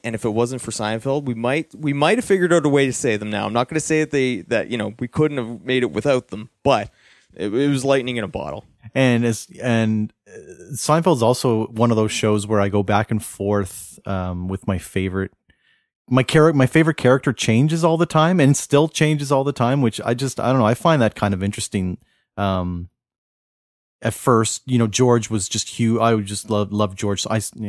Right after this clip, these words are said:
Speaker 2: still love George. I think George might be the, the best character on the show, but,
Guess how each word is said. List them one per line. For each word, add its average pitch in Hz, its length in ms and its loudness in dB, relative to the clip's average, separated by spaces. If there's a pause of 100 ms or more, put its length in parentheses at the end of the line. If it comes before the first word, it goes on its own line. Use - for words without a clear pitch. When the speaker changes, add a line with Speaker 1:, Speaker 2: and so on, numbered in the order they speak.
(300)
Speaker 2:
still - 240 -4
love 95 180 -4
George. 98 220 -2
I 107 40 0
think 160 200 0
George 113 380 2
might 104 240 2
be 101 100 -2
the, 90 140 -6 (400)
the 101 120 -6 (160)
best 87 220 -4
character 85 280 -6
on 87 60 -6
the 85 60 -8
show, 95 180 -2
but, 90 340 -2